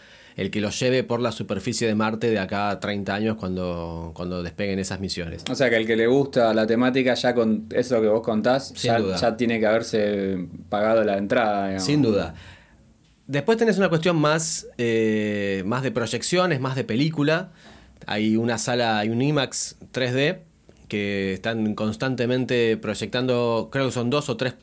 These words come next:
Speaker 1: títulos que van rotando. Hay que chequear los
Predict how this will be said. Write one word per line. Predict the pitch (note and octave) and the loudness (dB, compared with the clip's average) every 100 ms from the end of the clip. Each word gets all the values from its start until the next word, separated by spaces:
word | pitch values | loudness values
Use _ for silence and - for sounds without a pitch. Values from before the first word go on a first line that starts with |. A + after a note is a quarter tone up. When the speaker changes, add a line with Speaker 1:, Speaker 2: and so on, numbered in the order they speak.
| - | -4
Speaker 1:
títulos | D#3 D#3 A#2+ A2 | -4 0 -2 -2
que | G#2 | -2
van | A2+ A2+ | -2 -2
rotando. | G#2+ G#2+ C#3+ C#3+ C#3 D3+ E3 | -4 -2 0 0 0 -2 -4
Hay | - G3+ | -6 -4
que | G#2 F#2+ F#2+ F#2+ F2+ | -2 0 0 -2 -4
chequear | - F#2+ A#2 A#2 | -6 -4 -2 -2
los | A#2 G#2+ F#2+ - - - | 0 0 -2 -6 -8 -12